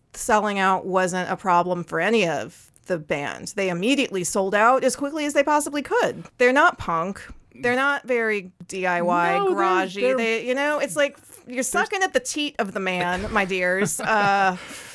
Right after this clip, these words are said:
Speaker 2: I, I, that's a whole other line of questioning that we will certainly get into in another episode. It's just the, the genres that are, are bandied about here. Like, Crush is a rock band, but they sound like sixties. They
Speaker 1: They sound
Speaker 2: sound
Speaker 1: like sixties sort of, like, pop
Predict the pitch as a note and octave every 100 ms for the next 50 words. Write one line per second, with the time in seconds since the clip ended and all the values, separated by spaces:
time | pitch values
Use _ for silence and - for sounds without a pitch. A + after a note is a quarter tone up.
0 | - - E3+ D#3+ D3 - - C#3 F3 F3+
1 | C3+ C#3+ C3+ B2+ A#2+ A#2 A2 A2+ A2 G2+
2 | A#2+ G#2+ A#2+ A2 G#2+ A#2 A2+ G#2+ - -
3 | D#3+ D3 A#2+ A#2+ - A2+ A2 A2 G#2+ G#2+
4 | G#2+ A2+ G#2 G2+ G2+ - - B2 - A#2
5 | - - - - B2+ G#2 A2 G#2+ C3 E3
6 | F#3 F#3+ F3 F#3 F3+ F3 E3 - C3+ A#2+
7 | A2 B2+ D3 D#3+ D3+ A#2 B2+ C#3+ C#3 F3+
8 | F3+ G3+ C3 A2+ A2 - - - F#3 F#3
9 | F3+ C3+ A#2+ B2+ D3 C3+ B2 A#2+ A#2 A#2
10 | - B2+ - - D3+ E3 D#3+ A#2+ A#2 A2+
11 | G#2+ - - C3 - D3 - - - A#3
12 | - A3 G3 A2 - A#3+ A#3 B3+ - C4+
13 | B3+ - B3+ - C4 B3 A#3+ G#3+ G3+ G3+
14 | F3+ - - F#3+ F#3+ F3+